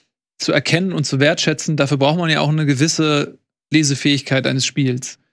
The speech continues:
Die habt ihr natürlich. Aber die haben ja die meisten nicht. Und ein, äh, Füllkrug ist halt sehr präsent, sehr körperlich und er schießt halt auch Tore.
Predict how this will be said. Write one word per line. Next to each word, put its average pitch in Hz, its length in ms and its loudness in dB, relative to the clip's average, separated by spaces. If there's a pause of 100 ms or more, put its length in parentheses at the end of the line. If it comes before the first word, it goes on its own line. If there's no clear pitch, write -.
(220)
Die 131 220 -2
habt 135 180 -2
ihr 143 240 0
natürlich. 123 540 -4 (480)
Aber 139 120 0
die 139 100 2
haben 151 80 2
ja 147 60 0
die 139 80 2
meisten 127 340 0
nicht. 127 260 -8 (340)
Und 135 400 -2 (220)
ein, 139 680 -2 (180)
äh, 143 140 -10
Füllkrug 175 520 -2
ist 160 180 0
halt 147 220 0
sehr 139 220 2
präsent, 147 720 -2 (520)
sehr 139 180 2
körperlich 175 560 2
und 147 60 0
er 147 100 2
schießt 175 200 0
halt 151 100 0
auch 135 80 -2
Tore. 156 420 -2